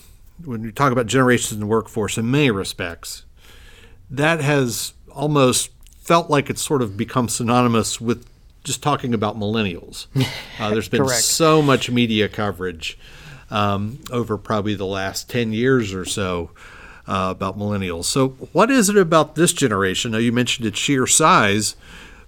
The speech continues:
Speaker 1: but what is it about this generation that attracts so much attention and scrutiny?
Speaker 2: A-, and you, you hit on part of it is it's simply branding and marketing because, because they have the largest amount. The other thing, though, is interesting, and I want to,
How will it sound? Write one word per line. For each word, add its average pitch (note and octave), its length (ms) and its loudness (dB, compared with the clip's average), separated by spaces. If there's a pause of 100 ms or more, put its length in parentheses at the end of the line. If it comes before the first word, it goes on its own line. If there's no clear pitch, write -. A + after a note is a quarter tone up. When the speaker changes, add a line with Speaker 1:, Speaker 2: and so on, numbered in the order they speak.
Speaker 1:
but D3 60 -2
what G#3 180 6
is F#3 140 6
it - 20 2
about E3 240 4
this D#3+ 140 0
generation C#3 560 4
that A2+ 60 2
attracts C3+ 500 0
so D3 200 0
much B2 280 2
attention B2+ 560 -2
and A2+ 120 -4
scrutiny? G#2+ 600 -4
Speaker 2:
A-, E3+ 160 -2
and D#3+ 160 4
you, D#3 140 4
you C#3+ 280 0
hit F#3 160 6
on - 160 4
part D3 220 4
of A#2+ 80 0
it A#2 80 -4
is A#2 160 -4
it's A#2+ 160 -6
simply C3 580 0 (140)
branding C3 420 0
and A2+ 100 -6
marketing A#2 640 -6
because, A#2 300 -6
because B2 400 -4
they B2 100 -4
have A#2 120 -6
the A2+ 100 -8
largest A2+ 400 -8
amount. G#2+ 420 -10 (640)
The D#3+ 140 4
other F#3+ 160 6
thing, F#3 180 2
though, D#3 160 6
is D3 160 2
interesting, F3 380 -2
and B2+ 100 0
I B2 60 -4
want C3+ 160 -2
to, A#2 600 -6